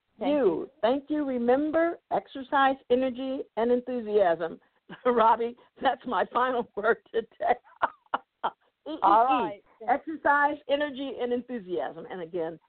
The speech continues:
Speaker 2: thank you very much for the honor
Speaker 1: All
Speaker 2: of being
Speaker 1: right.
Speaker 2: on your show and sharing with your listeners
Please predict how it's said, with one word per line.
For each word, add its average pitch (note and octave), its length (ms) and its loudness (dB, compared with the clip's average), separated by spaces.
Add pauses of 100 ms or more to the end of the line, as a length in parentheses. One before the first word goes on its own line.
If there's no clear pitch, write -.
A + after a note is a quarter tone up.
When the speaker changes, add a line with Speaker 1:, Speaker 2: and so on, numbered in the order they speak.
(140)
Speaker 2:
thank C#4 260 0
you A3 260 -4
very A3 240 0
much C#3 240 -6 (420)
for F#3 120 2
the F#3 180 -2
honor D#3+ 280 2
Speaker 1:
All A3 120 -2
Speaker 2:
of G#3 60 -4
being E3 160 -2
Speaker 1:
right. D#3+ 80 -4
Speaker 2:
on E3 100 -4
your D#3+ 220 -4
show D3+ 260 2
and E3+ 160 -2 (140)
sharing D3+ 360 2
with D#3 160 -2
your B3 200 0
listeners C#3+ 460 -12